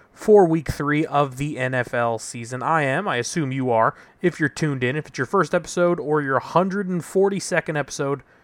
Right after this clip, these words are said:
my usual sincerest thank you for joining us. Let's start this episode with my standout seven. Number one through number three, if we're being honest. Bigger story,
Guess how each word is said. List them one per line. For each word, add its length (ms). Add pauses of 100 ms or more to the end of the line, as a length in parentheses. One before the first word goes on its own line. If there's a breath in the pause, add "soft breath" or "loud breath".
(180 soft breath)
my 160
usual 680
sincerest 960
thank 280
you 200 (280 soft breath)
for 560 (120)
joining 400
us. 120
Let's 160
start 220
this 160
episode 460 (280 loud breath)
with 360
my 600 (160)
standout 1600 (220)
seven. 540 (960 soft breath)
Number 420
one 440 (120)
through 240
number 260
three, 360
if 160
we're 100
being 320
honest. 500
Bigger 240
story, 540